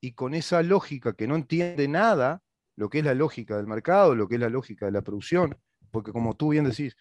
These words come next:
no están educados para eso, va a ser muy necesario una transformación de la enseñanza, eh, realmente importante.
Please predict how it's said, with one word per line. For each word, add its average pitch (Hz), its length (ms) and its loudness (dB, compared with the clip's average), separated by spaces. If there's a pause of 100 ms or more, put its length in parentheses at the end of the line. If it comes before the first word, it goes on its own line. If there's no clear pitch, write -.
(180)
no 123 100 -6
están 170 240 0
educados 156 440 2
para 101 200 0
eso, 139 300 -8 (480)
va 123 60 2
a - 20 -12
ser 151 160 2
muy 160 180 0
necesario 147 800 -2 (340)
una 131 260 -4
transformación 120 880 -4
de 98 120 -4
la 98 60 -6
enseñanza, 107 640 -6 (200)
eh, - 200 -14 (100)
realmente 107 320 -6
importante. 95 580 -8